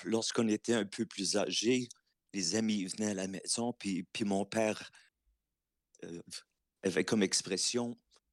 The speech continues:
Si jamais vous voulez fumer une cigarette ou parler en anglais, allez dehors, s'il vous plaît. » Donc, c'était vraiment un, euh,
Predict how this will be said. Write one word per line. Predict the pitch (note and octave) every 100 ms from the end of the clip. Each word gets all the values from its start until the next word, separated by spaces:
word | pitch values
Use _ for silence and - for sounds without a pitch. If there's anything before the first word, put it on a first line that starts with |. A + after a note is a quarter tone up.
| _ _ _ _ _ _ _ _ _ _ -
Si | -
jamais | G2 A#2 B2
vous | B2+ G2
voulez | G2+ G2+ G#2 A#2 -
fumer | - - A#2+ B2
une | B2+
cigarette | G#2+ - G#2+ G#2+ G2+ C#3+ D3 -
ou | C#3+
parler | - A#2+ A2
en | A#2+
anglais, | A2 G2+ F#2 C#3 F#3 F#3+ _ _ _ _ _ _ _ _ _ _ _ -
allez | A#2 B2+
dehors, | A#2+ A2+ F#2+ -
s'il | -
vous | E2+
plaît. » | - - - - _ _ _ _ _ _ _
Donc, | - G#2+ F#2 -
c'était | - - - B2 - - B2
vraiment | A2 G2 A2 A#2 B2 A2+
un, | G#2 F#2 - _ _ _ _ _ -
euh, | F#2+ E2